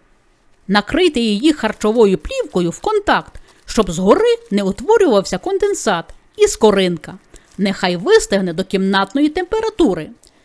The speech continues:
Тим часом підготуємо вершкове масло. Візьміть двісті двадцять грамів.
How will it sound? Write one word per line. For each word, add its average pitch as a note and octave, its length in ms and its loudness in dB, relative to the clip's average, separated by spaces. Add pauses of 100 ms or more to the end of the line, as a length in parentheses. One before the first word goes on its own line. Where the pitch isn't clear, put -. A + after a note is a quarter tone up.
(200)
Тим F#3 260 -2
часом F4+ 480 0
підготуємо A3+ 680 -2
вершкове F3 520 -6
масло. A3+ 540 -6 (360)
Візьміть G3+ 540 -2 (100)
двісті A#3+ 420 -2
двадцять C4+ 380 0
грамів. F#3+ 440 -2